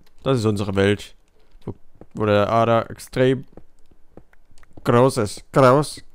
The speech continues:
Groß und stark. So, okay. Ja, gut so. Das ist ganz viel.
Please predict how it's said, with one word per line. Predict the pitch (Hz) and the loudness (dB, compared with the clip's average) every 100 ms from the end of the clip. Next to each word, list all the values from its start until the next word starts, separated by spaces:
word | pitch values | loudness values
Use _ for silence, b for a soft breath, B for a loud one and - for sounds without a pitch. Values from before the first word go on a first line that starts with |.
| - | -4
Groß | 147 139 156 | 2 2 0
und | 147 | -6
stark. | - 131 131 - - - - - | -2 0 0 -4 -14 -20 -20 -20
So, | - 113 | -8 -6
okay. | 110 104 185 - - _ - - _ - - _ - - _ _ - - - - - - - - - - - - - _ - | -6 -6 -8 -10 -20 _ -20 -20 _ -20 -20 _ -20 -20 _ _ -20 -20 -20 -20 -20 -20 -20 -20 -20 -20 -20 -20 -20 _ -4
Ja, | 170 - - - - - | -4 -4 -14 -20 -20 -12
gut | 202 - | -10 -6
so. | 95 - - - - - - - - - | -8 -8 -16 -20 -20 -20 -20 -20 -20 -14
Das | - 107 | -10 -8
ist | |
ganz | - - | -8 -10
viel. | - | -16